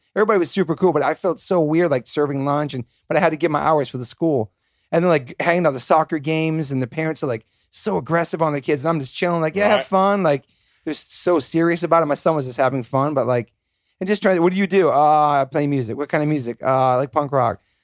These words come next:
Speaker 1: "Oh, what's it sound like?" Well, I'm like, "I'm not as, we're not as melodic as Green Day. We're not as hard as Metallica. We're somewhere, we're called hardcore." "What's hardcore?" "Hardcore,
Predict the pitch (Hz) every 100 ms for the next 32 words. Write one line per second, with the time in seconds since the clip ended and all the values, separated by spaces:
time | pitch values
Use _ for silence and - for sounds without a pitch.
0 | _ - 143 165 143 156 131 123 135 139
1 | 131 - 151 143 151 156 156 131 - _
2 | _ _ 156 165 180 143 156 160 160 139
3 | 120 165 170 160 139 139 135 123 131 127
4 | 120 139 117 131 127 151 143 131 - 160
5 | 135 135 131 - - _ _ 170 - 151
6 | 127 101 - 127 131 - 123 110